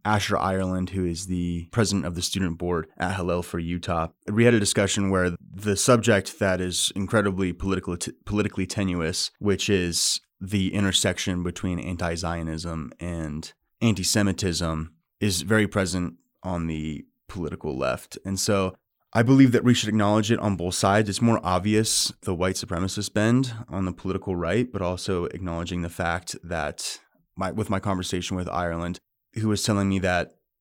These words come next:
denying Israeli or Jewish right for self-determination is inherently anti-Semitic. And on top of that as well, it's, it's totally fair to criticize and be cri-, critical of the Israeli Defense Force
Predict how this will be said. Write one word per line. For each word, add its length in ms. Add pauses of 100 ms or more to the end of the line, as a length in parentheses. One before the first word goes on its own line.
(280)
denying 720 (500)
Israeli 460
or 380 (100)
Jewish 500 (160)
right 440
for 100
self-determination 1500 (400)
is 480 (340)
inherently 480
anti-Semitic. 960 (500)
And 540
on 120
top 200
of 40
that 120
as 120
well, 240
it's, 320
it's 200
totally 380
fair 360
to 380
criticize 560
and 80
be 80
cri-, 260
critical 640
of 240
the 140
Israeli 260
Defense 340
Force 440